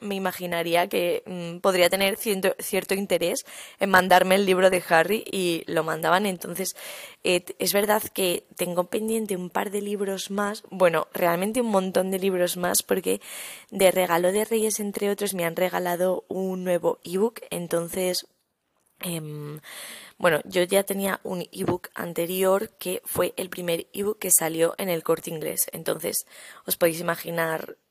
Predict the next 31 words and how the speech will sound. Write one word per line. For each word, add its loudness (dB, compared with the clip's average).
la 0
de 0
años -2
que -4
tenía, 0
que 0
realmente -2
no 6
funcionaba 6
del 2
todo 4
bien 2
y -4
entonces -4
me -4
daba -2
mucha -4
pereza -2
cargarlo, 0
acababa 2
desistiendo -4
y -4
no 4
pasándome -2
los -2
libros -2
y -4
ahora 8
quiero, 4
bueno, -4
ahora 2